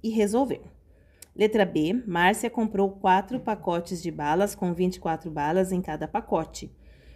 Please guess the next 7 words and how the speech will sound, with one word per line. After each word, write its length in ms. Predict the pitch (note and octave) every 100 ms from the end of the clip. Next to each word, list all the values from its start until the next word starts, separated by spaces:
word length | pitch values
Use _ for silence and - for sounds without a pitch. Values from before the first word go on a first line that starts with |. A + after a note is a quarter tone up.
| -
e 140 | - C4+
distribuiu-as 960 | A3+ E4 - A#3 F#3 E3 D#3 G3+ A3+
igualmente 680 | A3 G#3 G#3+ G3 E3+ G#3 A3
entre 240 | A3 G#3+ G3+
seus 280 | G3 G3+ G3
seis 440 | - - F3+ B3 -
sobrinhos. 800 | E4 A#3 G3+ G3+ D#3+ C#3+ -